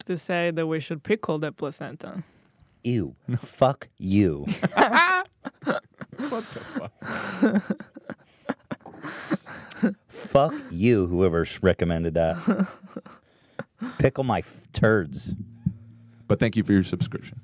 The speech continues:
Speaker 2: But please stay subscribed, and every view matters. <coughs> Um, <coughs> so I'm gonna go over there. Yo,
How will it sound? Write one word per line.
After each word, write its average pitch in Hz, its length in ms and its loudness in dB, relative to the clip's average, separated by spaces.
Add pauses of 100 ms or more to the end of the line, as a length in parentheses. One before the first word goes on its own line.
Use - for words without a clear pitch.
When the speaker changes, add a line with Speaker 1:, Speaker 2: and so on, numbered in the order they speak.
(160)
Speaker 2:
But 95 180 2
please 95 160 0
stay 73 260 -6
subscribed, - 580 -10
and 76 220 -8 (180)
every 90 240 2
view 76 180 -2
matters. - 420 -12 (420)
<coughs> 226 680 2 (1000)
Um, 135 320 0 (160)
<coughs> 165 540 -2 (280)
so - 140 0
I'm 113 80 4
gonna 147 120 4
go 107 220 6
over 92 180 4
there. 76 240 0 (1200)
Yo, 120 340 4